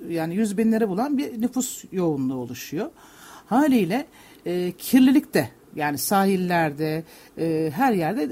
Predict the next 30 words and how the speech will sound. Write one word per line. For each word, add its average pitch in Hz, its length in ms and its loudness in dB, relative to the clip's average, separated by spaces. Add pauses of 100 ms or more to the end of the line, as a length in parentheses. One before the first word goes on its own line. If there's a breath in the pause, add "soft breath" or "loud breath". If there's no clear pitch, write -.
e, 196 160 -8
ciddi 233 300 -2
bir 277 60 -2
kirlilik 240 440 2
oluşuyor. 123 500 -4 (360 loud breath)
Geçen 277 260 2
gün 285 60 6
hatta 277 180 2
resmini 277 380 2
çektim. 240 400 -4 (460 loud breath)
İki 330 200 2
tane 240 240 4
çöp - 220 2
konteyneri 160 600 0
bomboş. 277 560 2 (420 loud breath)
Çöp 330 260 4
konteynerinin 190 580 0
yanında, 285 560 4 (320 loud breath)
e, 196 40 -4 (500)
denizden, 285 480 6
plajdan 269 460 2
çıkanların 226 500 -2
çöpleri. 220 520 0 (840 loud breath)
Evet. 78 140 -16
Çünkü 339 480 4 (220 loud breath)
çöp 359 220 4
konteynerinin 202 600 2
kapağını 285 560 2
açmaya 330 640 2 (120)
tiksiniyorlarmış 226 920 4